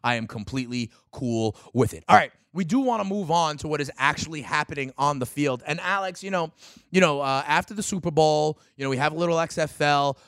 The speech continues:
but the N F L is starting to come back into focus with the new league year happening. We're gonna see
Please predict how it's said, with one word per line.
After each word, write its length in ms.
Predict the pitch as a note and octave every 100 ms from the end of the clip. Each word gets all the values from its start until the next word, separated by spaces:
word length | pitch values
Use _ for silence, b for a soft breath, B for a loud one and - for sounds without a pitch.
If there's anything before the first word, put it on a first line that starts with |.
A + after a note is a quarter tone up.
| b _
but 380 | B2+ A#3 F#3+ -
the 180 | C3+ E3+ F3
N 140 | F3
F 220 | A#3 A3+
L 180 | G#3 G3
is 100 | F3+
starting 420 | - D#3+ E3 E3+
to 140 | - F3
come 340 | - E3+ E3+
back 260 | D3+ D3+ -
into 260 | D3 D3 C#3
focus 460 | - C#3 C3 A2+
with 140 | - -
the 60 |
new 260 | B2+ C3+ F3+
league 320 | E3+ F3 D#3+
year 260 | C3+ D3 D3+
happening. 460 | C3+ D3 D3 D3
We're 80 | C#3
gonna 160 | C3+ C#3+
see 320 | - D3 D3